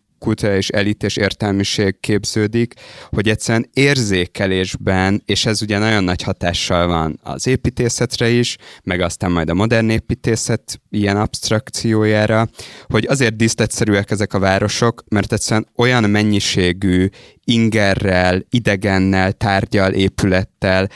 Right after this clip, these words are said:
amik ráadásul mind ugye jó mélyre megy, ráadásul mind valójában árukként jelennek meg, ö, előttünk,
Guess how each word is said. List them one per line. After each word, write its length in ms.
amik 280
ráadásul 540
mind 240
ugye 180
jó 200
mélyre 400
megy, 300
ráadásul 560
mind 320
valójában 840
árukként 1300
jelennek 680
meg, 440
ö, 320
előttünk, 680